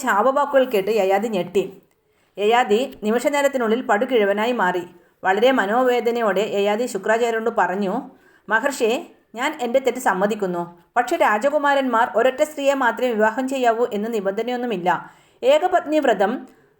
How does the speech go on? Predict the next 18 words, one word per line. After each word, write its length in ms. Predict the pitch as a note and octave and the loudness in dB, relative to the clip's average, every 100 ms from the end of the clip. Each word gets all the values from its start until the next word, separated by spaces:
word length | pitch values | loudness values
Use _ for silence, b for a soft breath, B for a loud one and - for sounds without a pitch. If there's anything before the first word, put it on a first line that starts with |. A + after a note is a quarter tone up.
| _ | _
രാജാക്കന്മാർക്ക് 680 | A#3 C4 D4+ D#4 C#4 B3 A#3 | -2 2 2 2 2 0 0
വിധിച്ചിട്ടുള്ളതുമല്ല. 840 | B3 G#3 B3 B3 A3+ A3 B3 F#3+ F3+ - - _ _ - | -2 -4 -2 -2 0 0 0 0 0 -2 -8 _ _ -4
ആ 80 | A#3 | -2
നിലയ്ക്ക് 400 | D#4+ C#4+ G#3 G3+ A3 | 0 2 2 2 0
ദേവയാനിയെ 500 | G#3 G3+ B3 C4 C4 | 2 2 2 2 2
കൂടാതെ 420 | C4 G#3+ G3 F#3 A3 - - | 2 4 4 2 -2 -4 -2
ശർമ്മിഷ്ഠയെ 460 | G3 A3 C4+ D4 | 0 0 -2 0
കൂടെ 240 | D4 B3+ A#3 | 0 0 0
ഭാര്യയാക്കിയതിൽ 640 | G#3 F#3 G#3+ A#3+ G#3+ A3+ G3+ | 2 2 2 2 2 -2 -2
എന്താണ് 320 | F#3 G#3+ A#3 | -2 -2 -2
തെറ്റ്? 280 | G#3 F3+ F#3+ F#3 B B B | -6 -2 -2 -2 B B B
മാത്രവുമല്ല, 560 | G#3+ C4 D#4+ D#4+ A#3 F#3+ G3 G3+ | -2 0 2 2 2 2 0 0
അങ്ങയുടെ 320 | G#3+ B3+ C4+ | -2 0 0
പ്രിയപ്പെട്ട 420 | C4 A3+ A3+ B3 | 2 0 0 -2
മകൾക്ക് 640 | B3 F#3 F3+ G#3+ G#3+ G3+ B3 - b b - | 0 0 2 0 2 0 -2 -4 b b 0
വേളിക്ക് 340 | A#3+ D4 D#4+ | 4 4 2
മുമ്പ് 260 | D#4 C4+ A#3 A#3+ | 0 2 2 2
ക-, 140 | A3 | -2